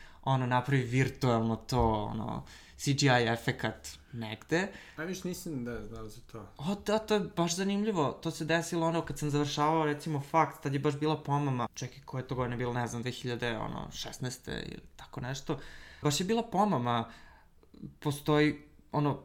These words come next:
Speaker 1: puno ljudi je došlo da snima kod nas i ljudi su dobijali baš poslove za, recimo, znaš, vajari su pravili, ono, setove, propove, ne znam kako se to, rekvizite.
Speaker 2: Da, da, rekvizite, da.
Speaker 1: A, a slikari su to, ono,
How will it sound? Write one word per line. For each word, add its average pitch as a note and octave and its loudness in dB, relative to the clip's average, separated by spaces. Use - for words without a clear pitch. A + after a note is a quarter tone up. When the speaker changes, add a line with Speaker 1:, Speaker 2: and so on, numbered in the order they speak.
Speaker 1:
puno E3+ 4
ljudi D#3+ 4
je E3+ 6
došlo D3+ 4
da C#3 0
snima D3 2
kod B2+ -4
nas B2+ 2
i E3 -2
ljudi E3 2
su D#3+ -2
dobijali D#3+ 4
baš D#3 0
poslove D#3 2
za, D3+ 6
recimo, C#3+ 2
znaš, D#3 0
vajari D3+ 8
su D3 -4
pravili, C#3 4
ono, A#2 -8
setove, A3 2
propove, F3+ 4
ne B2+ -4
znam A#2+ -8
kako - -8
se - -20
to, C#3 0
rekvizite. C#3 8
Speaker 2:
Da, - 10
da, B2+ 6
rekvizite, A#2 0
da. A#2+ -2
Speaker 1:
A, D3+ 8
a D3 6
slikari F#3 0
su - -8
to, F#3+ 0
ono, F3+ 2